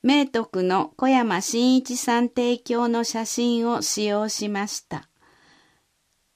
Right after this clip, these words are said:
三十年以上前の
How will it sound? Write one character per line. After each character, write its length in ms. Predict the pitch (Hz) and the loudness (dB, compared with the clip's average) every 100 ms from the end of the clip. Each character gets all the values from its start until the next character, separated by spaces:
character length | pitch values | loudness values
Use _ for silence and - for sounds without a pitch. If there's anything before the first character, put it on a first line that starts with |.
| _ _ _ _ _ - | _ _ _ _ _ -8
三 400 | - 233 247 240 | 0 4 4 4
十 260 | 254 262 | 2 4
年 380 | 254 247 247 247 | 4 4 4 4
以 80 | 254 | 2
上 340 | 233 214 180 | 2 2 2
前 360 | 175 240 240 190 | 2 2 2 0
の 320 | 185 190 | -2 -4